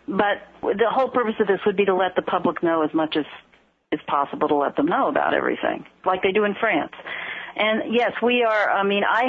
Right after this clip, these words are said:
have certain contacts, and one of the people that's been helping us is, of course, Governor Fife Symington. The sort of the strategy here is to, you, to work with some of the people that I know, and I have been supporting this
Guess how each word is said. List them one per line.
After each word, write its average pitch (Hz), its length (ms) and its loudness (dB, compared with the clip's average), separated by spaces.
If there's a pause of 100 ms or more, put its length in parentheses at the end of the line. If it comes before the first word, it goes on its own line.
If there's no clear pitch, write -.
have 226 160 0
certain 196 260 0
contacts, 190 760 0
and 185 240 2
one 220 160 2
of 240 80 0
the 226 60 2
people 196 320 0
that's 170 220 -2
been 165 120 0
helping 180 380 0
us 147 160 0 (340)
is, 170 340 2
of 160 120 -4
course, 196 260 2
Governor 165 340 0
Fife 147 240 0
Symington. 139 540 0 (140)
The 269 160 2
sort 415 100 4
of 320 80 2
the 254 140 0
strategy 277 500 2
here 202 240 2
is 196 120 2 (160)
to, 202 340 2
you, 214 520 -4 (200)
to 208 140 4
work 285 300 2
with 277 140 2
some - 160 2
of 214 60 2
the - 60 0
people 214 520 0 (280)
that 185 280 0 (100)
I 220 240 2
know, 214 400 2
and 175 120 2
I 175 440 2
have 180 120 0
been 190 180 0
supporting 220 460 0
this 160 100 0